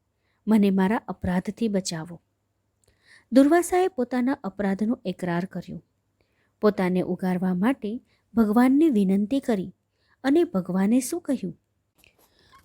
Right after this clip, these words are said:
ભગવાને દુર્વાસાને જે કહ્યું તે સૌ કોઈ વૈષ્ણવોએ,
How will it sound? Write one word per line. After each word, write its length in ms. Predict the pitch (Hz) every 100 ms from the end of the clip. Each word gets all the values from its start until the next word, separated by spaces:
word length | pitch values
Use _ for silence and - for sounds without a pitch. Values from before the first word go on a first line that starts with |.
| 220
ભગવાને 460 | 233 240 285 320 370
દુર્વાસાને 680 | 262 233 262 262 277 269
જે 200 | 240 208
કહ્યું 500 | 208 - 277 240 262 - _ _
તે 80 | 370
સૌ 260 | - 277
કોઈ 200 | 285 330
વૈષ્ણવોએ, 720 | 330 226 226 - 233 226 233